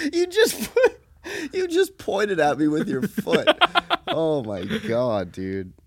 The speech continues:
Speaker 2: Ev-, everybody
Speaker 1: Ugh.
Speaker 2: tells me I'm gonna go bald because my grandfather's bald.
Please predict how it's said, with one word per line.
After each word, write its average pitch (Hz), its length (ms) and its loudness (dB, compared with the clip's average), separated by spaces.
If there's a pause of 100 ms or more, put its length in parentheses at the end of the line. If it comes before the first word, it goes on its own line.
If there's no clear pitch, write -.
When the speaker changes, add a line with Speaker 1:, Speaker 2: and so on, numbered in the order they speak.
(100)
Speaker 2:
Ev-, 151 240 0 (200)
everybody 160 540 4
Speaker 1:
Ugh. 139 80 -4
Speaker 2:
tells 127 300 -2
me 123 100 -8
I'm 117 140 -8
gonna 117 220 -10
go 110 140 -6
bald 107 360 -8
because 110 320 -12
my 107 100 -12
grandfather's 107 720 -12
bald. 117 440 -16